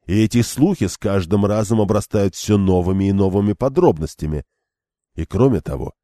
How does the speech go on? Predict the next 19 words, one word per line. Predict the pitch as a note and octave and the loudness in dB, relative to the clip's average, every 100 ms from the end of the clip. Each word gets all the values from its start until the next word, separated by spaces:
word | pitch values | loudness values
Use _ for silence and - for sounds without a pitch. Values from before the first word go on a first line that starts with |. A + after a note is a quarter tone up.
| _ _ _ _ - | _ _ _ _ -6
если | G2+ G2 G#2+ | -4 -2 -2
ашаманы — | G2+ G#2 G#2 A#2+ A2+ G#2+ | 0 2 4 4 2 2
это | G#2+ - G2+ | 0 0 0
нечто | G2+ G2+ - G#2 | 2 0 -2 -4
похожее | - G2+ G#2+ G2 G2+ | -2 -2 2 2 2
на | G#2 | 0
Айс | G#2 G#2+ F#2+ | 0 -2 -2
Седай, | - G2+ D#2+ D#2+ E2+ G2 _ _ _ _ _ | -4 -6 -6 -6 -6 -8 _ _ _ _ _
то | G#2+ A#2 | 4 6
они | B2+ B2 | 6 2
тотчас | - C3+ B2+ B2 A2 | 6 6 6 0 -2
начнут | A#2+ A2+ B2+ A#2+ | -2 0 2 2
размышлять, | A#2 G#2 A#2 A2 - C#3 A2+ _ | 2 2 2 0 0 0 0 _
как | G#2+ F#2+ | -4 -2
лучше | G2 G2+ - | -2 -2 -4
поступить, | - A#2+ - C3 - E3+ C3+ - _ _ _ _ | -4 -8 0 0 0 -4 -4 -6 _ _ _ _
и | F2+ | -6
затеют | E2+ F#2+ G2+ G#2 A#2 | -4 -4 0 0 0
драку. | D#3+ E3+ G2+ E2 | 0 0 0 -4